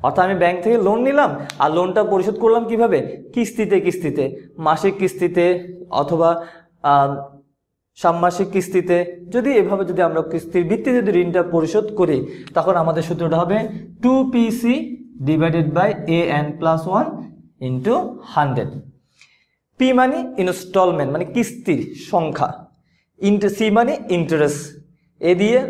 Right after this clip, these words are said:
লোন বুঝাচ্ছে এখানে, আর এন দিয়ে টোটাল ইনস্টলমেন্ট, মোট কয়টা কিস্তি দিলাম।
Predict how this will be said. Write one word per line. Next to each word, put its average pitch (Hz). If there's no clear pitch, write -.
লোন 202
বুঝাচ্ছে 226
এখানে, 240
আর 170
এন 165
দিয়ে 175
টোটাল 214
ইনস্টলমেন্ট, 160
মোট 240
কয়টা 170
কিস্তি 151
দিলাম। 123